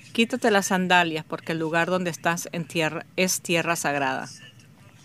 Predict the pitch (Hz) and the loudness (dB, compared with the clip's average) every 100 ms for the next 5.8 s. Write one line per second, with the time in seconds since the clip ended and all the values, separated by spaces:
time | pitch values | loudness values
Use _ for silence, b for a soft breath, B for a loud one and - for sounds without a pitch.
0 | - - 170 170 190 185 208 180 147 135 | -20 -10 -6 0 0 2 4 4 2 -2
1 | 139 - B B B - - 196 220 226 | -8 -16 B B B -10 -4 0 4 4
2 | 226 196 196 208 180 156 170 143 139 123 | 4 4 4 2 -2 2 4 4 2 -6
3 | - - - B B - 160 165 165 175 | -10 -20 -20 B B -8 -4 -2 2 2
4 | 156 147 151 180 247 - b b - 170 | 4 6 6 6 4 -2 b b -8 -2
5 | 170 175 165 143 - 160 - | 0 2 0 0 0 0 0